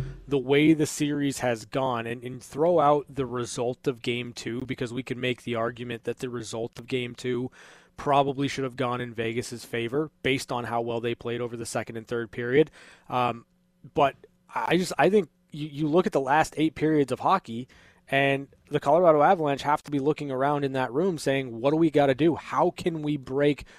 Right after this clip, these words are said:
what the Golden Knights are doing to us? How can we get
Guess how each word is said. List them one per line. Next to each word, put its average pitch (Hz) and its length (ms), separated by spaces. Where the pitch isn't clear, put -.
what 147 220
the 151 60
Golden 143 340
Knights 131 260
are 131 100
doing 131 400
to 127 160
us? 135 200
How 143 260
can 156 220
we 143 180
get 143 380